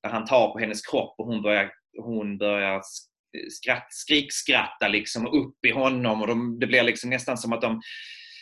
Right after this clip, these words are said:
hon nästan börjar äta honom på något sätt, fast att hon är, och sen så kommer de andra in och så sitter de och så har de liksom en formation. Och det är liksom bland annat att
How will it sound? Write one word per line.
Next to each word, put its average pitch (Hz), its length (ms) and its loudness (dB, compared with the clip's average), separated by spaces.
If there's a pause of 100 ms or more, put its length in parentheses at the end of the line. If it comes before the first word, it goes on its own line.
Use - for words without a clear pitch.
(300)
hon 123 200 -2
nästan 135 300 2
börjar 147 420 8
äta 160 220 4
honom 110 480 2
på - 160 -10
något 180 140 -4
sätt, - 400 -4
fast 123 240 4
att 107 80 -4
hon 120 140 0
är, 107 200 6
och 104 60 0
sen 120 120 -4
så 113 100 -6
kommer 120 220 -2
de 120 100 2
andra 113 340 4
in 104 160 2
och 101 80 -4
så - 80 -6
sitter - 420 2
de 113 220 6
och 110 100 0
så 113 60 -4
har 120 120 4
de 110 100 0
liksom 110 200 -2
en 110 120 -4
formation. 117 440 0
Och - 360 -12
det 131 60 6
är 135 60 6
liksom 139 180 -4
bland 139 160 2
annat 139 160 -2
att 135 100 -6